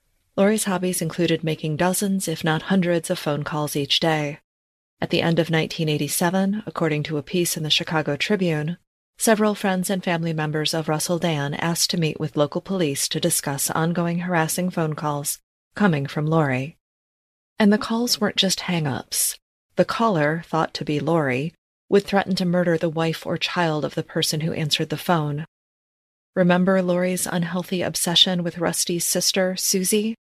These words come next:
Susie received a nearly constant barrage of calls, and threats were made against her young children. Lori's parents are asked to turn over their phone bills to further the investigation, but they did not comply with requests.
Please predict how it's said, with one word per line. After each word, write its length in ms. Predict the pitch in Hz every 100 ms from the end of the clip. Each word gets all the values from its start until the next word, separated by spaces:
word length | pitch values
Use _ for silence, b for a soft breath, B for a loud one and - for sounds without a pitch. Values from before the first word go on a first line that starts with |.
| _ _ _ _ _ _ _ -
Susie 460 | - 240 226 220
received 580 | 185 185 - 180 170 160
a 100 | -
nearly 300 | 170 165 160
constant 640 | 156 - 190 180 - -
barrage 460 | 175 160 156 151 -
of 180 | 135 -
calls, 580 | 165 156 143 143 - - _ _ _ _ _ _
and 200 | 180 165
threats 380 | - 190 - -
were 100 | 180
made 280 | 160 151 147
against 400 | - 156 151 -
her 100 | 165
young 220 | 147 143
children. 640 | 131 185 165 160 151 160 - _ _ _ _ _ _ _ _ _ _ _ _ _
Lori's 340 | 190 202 180 -
parents 480 | - 233 220 190 190
are 140 | 175
asked 300 | - 165 -
to 80 | -
turn 260 | - 185 175
over 240 | 175 165
their 180 | 151 147
phone 360 | - 214 214
bills 320 | 202 165 156 -
to 100 | 165
further 400 | - 175 165 160
the 160 | 160
investigation, 920 | 147 143 147 - 147 175 175 - 147 143
but 180 | 160
they 140 | - 160
did 180 | 156 151
not 240 | 151 -
comply 400 | - 151 175 151
with 220 | 139 135
requests. 720 | 156 - 196 156 - - -